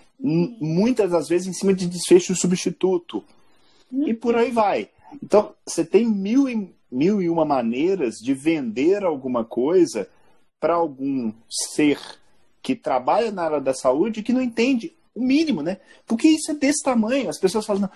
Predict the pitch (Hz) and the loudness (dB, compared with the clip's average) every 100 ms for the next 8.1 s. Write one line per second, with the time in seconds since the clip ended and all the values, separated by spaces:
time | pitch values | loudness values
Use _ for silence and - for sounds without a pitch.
0 | - - - - 175 - 135 156 156 - | -12 -4 -4 -2 -4 0 0 0 -2 -6
1 | - 165 151 135 139 - 135 143 156 151 | -2 -2 0 -2 -2 -2 -2 0 0 0
2 | 165 117 135 - 101 - _ - - - | -2 -2 -4 0 -2 -2 _ -20 -20 -20
3 | _ 110 104 87 117 107 - 127 127 175 | _ -2 -2 0 -2 -4 0 2 2 0
4 | 175 170 170 147 113 139 139 98 _ _ | 0 0 0 0 2 2 0 -4 _ _
5 | _ _ _ - 107 113 113 - 120 113 | _ _ _ -6 0 0 0 0 0 0
6 | - - 120 120 - 107 95 143 143 - | -2 4 4 2 -4 -4 2 0 0 -6
7 | - - - - - 127 127 - 120 107 | -16 -20 -18 -12 -4 0 0 0 0 0